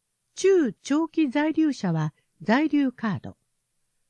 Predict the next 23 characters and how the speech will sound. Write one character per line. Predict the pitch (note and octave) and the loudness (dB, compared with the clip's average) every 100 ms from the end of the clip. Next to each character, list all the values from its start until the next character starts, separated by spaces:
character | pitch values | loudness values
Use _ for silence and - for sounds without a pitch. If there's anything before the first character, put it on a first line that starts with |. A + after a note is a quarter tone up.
| _ | _
特 | - B3 E4+ | -6 -2 0
別 | F4 - D4+ | 0 0 -2
永 | C#4 D#4 | 0 0
住 | D4+ D4+ | 2 0
者 | A#3 D#3 | 0 -4
は | B2 A2+ - _ _ | -6 -8 -14 _ _
特 | - A#3 D#4+ | -4 0 2
別 | E4+ - D4 - | 0 -2 -8 -4
永 | A#3 C#4+ | -2 -2
住 | C4+ D4 | 0 0
者 | A3+ E3 - | 0 -4 -8
証 | - G#3+ A#3 | -4 -2 0
明 | A3 G3+ | -2 -2
書、 | - C3 - _ _ _ _ _ _ _ | -4 -8 -8 _ _ _ _ _ _ _
世 | - D#4+ C#4 | -2 0 2
帯 | A3+ C#3+ | 0 0
全 | E3+ A3 A#3+ | 0 2 2
員 | G#3+ F3+ | 0 0
分 | E3 C#3+ C#3 | -2 -2 -4
で | G2+ | -6
す。 | - - _ _ _ _ _ _ _ _ _ _ - | -14 -20 _ _ _ _ _ _ _ _ _ _ -2
な | A3+ G#3 | 0 0
お、 | D#3+ | -2